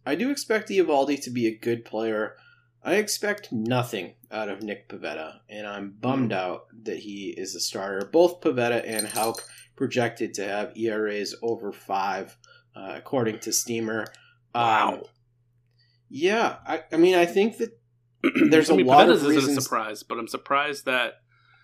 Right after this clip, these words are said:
Speaker 2: um, they're not as up on Houck after.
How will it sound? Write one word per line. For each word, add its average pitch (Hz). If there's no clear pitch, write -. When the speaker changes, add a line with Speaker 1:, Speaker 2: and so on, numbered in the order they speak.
Speaker 2:
um, 113
they're 127
not 131
as 123
up 120
on 107
Houck 113
after. 110